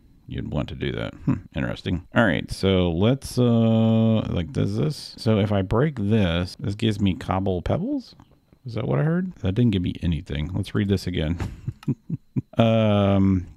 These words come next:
mining stone with your fist results in dropping. Okay, so I just,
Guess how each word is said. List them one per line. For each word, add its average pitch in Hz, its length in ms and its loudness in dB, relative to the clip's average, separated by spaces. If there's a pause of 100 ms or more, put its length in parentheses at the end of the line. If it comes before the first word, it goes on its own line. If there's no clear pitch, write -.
(540)
mining 117 540 2
stone 107 500 2
with 90 180 0
your 87 120 -2
fist - 420 -4
results 85 420 -4
in 76 120 -6
dropping. - 340 -8
Okay, 101 300 -2
so - 160 -4
I 110 100 4
just, 110 200 0